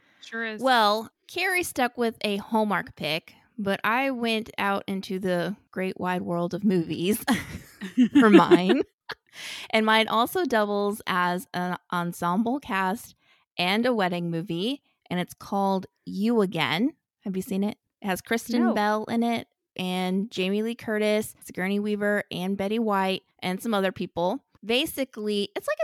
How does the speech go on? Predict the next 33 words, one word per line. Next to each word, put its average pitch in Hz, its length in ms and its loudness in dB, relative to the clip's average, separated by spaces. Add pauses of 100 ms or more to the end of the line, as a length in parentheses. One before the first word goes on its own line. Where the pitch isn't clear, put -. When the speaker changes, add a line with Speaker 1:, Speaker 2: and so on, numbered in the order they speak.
Speaker 2:
a - 60 -18
ten-year-old 254 420 0
movie 180 300 -2
or 165 100 0
so. 165 460 0
It, - 160 -4 (120)
it's - 140 -6
kind 403 260 -4
of 240 160 0
older, 170 520 -2 (240)
but 185 340 0
it's - 540 -4 (240)
a 202 60 0
romantic 202 440 0
comedy. 185 640 -2 (220)
And 185 680 -2
essentially 294 460 -4
the 254 60 2
storyline 190 760 -2
is 165 520 -4 (300)
when 180 520 -2
Kristen 262 460 -2
Bell 220 240 2
was 214 100 -4
in 202 60 -2
high 202 220 -4
school, 180 500 0 (180)
she - 220 -6
was 190 120 0
bullied 190 440 -2
by 180 140 -4
this 185 220 -4
girl. 180 580 0